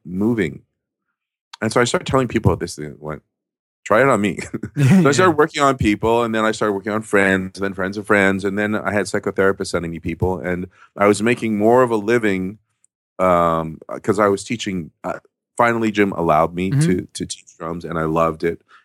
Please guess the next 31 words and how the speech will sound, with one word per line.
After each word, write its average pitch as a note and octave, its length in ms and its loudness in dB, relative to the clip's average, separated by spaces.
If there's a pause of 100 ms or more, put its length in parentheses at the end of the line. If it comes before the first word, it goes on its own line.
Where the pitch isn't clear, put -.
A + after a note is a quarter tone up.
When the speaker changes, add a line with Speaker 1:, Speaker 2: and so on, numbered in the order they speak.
Speaker 1:
And F#2+ 120 0
I F#2 80 4
did F2 160 -2
the E2 80 -4
same D#2 240 -4
thing. D#2+ 360 -8
I D2 60 -10
said, D#2 240 -8
"This F#2 200 -8
is G#2+ 100 -12
about G2+ 200 -8
growing F2 280 -4
as E2+ 120 -16
a F2 40 -18
human E2+ 300 -12
being." F#2 280 -4
So - 140 -8
some E2+ 180 -6
people E2+ 220 -4
hated E2 320 -4
me G2 220 -4
'cause D#2 260 -6
it D#2 60 -6
was C#2+ 120 -8
like, - 100 -8
"Look, C#3 220 2
I A#2+ 80 6
wanna C3+ 200 2
just G2 120 -6
learn G#2 160 0
technique." G2 460 -4